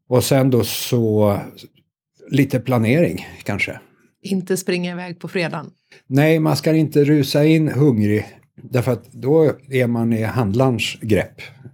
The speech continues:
Speaker 1: Då handlar man det som de vill sälja, därför att du är hungrig, du har bråttom och så vidare. Och då tar man det som ligger mest lockande. Och det där är någonting som handeln, eh,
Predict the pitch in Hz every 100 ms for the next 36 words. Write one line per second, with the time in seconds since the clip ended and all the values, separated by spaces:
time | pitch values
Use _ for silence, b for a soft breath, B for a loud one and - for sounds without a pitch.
0 | - - - - - 120 127 113 - 123
1 | 104 107 110 107 95 95 - 107 98 101
2 | 98 95 95 98 - 110 101 123 - 110
3 | 107 95 - 104 101 101 117 101 135 135
4 | B B B - 90 95 135 - - 120
5 | 123 - B B B B B B _ -
6 | 110 101 107 101 95 95 - 110 117 113
7 | 117 113 110 98 92 - 104 101 101 98
8 | 98 - - - 107 - 117 101 - 101
9 | 98 - - 104 101 107 131 135 127 110
10 | 95 98 107 98 98 98 82 98 98 92